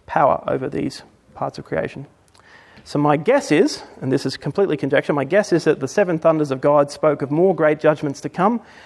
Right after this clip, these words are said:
and the angel in his oath clarifies, his swearing an oath, he just clarifies that they are not gonna be delayed. They will happen quickly.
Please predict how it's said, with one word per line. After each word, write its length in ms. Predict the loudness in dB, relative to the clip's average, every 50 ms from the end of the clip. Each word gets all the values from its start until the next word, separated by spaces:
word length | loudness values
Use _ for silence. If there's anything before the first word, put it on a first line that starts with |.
| -20 -20 _ _ -6
and 120 | -2 -2
the 100 | 0 2
angel 400 | 2 4 4 4 4 2 2 2
in 180 | 2 0 0 2
his 200 | 2 0 -2 0 0
oath 260 | 0 2 2 0 -2
clarifies, 800 | 0 2 4 4 4 2 2 2 2 4 4 2 0 -4 -12 -20 -20 _ _ _
his 220 | _ -6 -6 -6
swearing 440 | -6 -4 0 2 2 2 2 0 -2
an 80 | -2 0
oath, 260 | 0 0 -2 -2 -6 -20 -20 -20 -20 -20 -20 _ _ _ _ _ _
he 120 | -4 -4
just 180 | -2 -4 -4 0
clarifies 420 | 2 2 2 4 2 2 2 2
that 80 | 0 -2
they 100 | -2 0
are 40 |
not 160 | -2 -2 -4 -4
gonna 140 | -6 -6
be 100 | -6 -6
delayed. 420 | -4 -2 0 0 0 0 -2 -6 -10 -14 -20 _ _ _ -8
They 80 | -6
will 100 | -6 -4
happen 260 | -2 -2 -2 -2 -4 -2
quickly. 420 | -2 -4 -2 -4 -6 -8 -8 -10